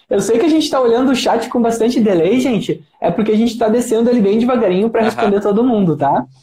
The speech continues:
Speaker 1: Então, oi, pessoal que tá me assistindo aí, fico muito feliz. Ah, olha só, primeiro alonga a musculatura antes do exercício ou melhor aquecer e depois fazer o exercício? Primeiro,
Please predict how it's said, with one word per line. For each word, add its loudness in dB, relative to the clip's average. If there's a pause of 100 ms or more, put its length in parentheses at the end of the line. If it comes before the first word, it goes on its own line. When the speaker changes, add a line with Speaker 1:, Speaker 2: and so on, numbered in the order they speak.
(340)
Speaker 1:
Então, 0
oi, 0
pessoal -2
que -4
tá 0
me 0
assistindo -4
aí, 2
fico -2
muito -2
feliz. -2 (460)
Ah, 0
olha 0
só, -4 (160)
primeiro 0
alonga 0
a 2
musculatura -2
antes -4
do -2
exercício -2
ou 2
melhor 0
aquecer -2
e 2
depois -2
fazer -2
o 0
exercício? -4 (400)
Primeiro, 0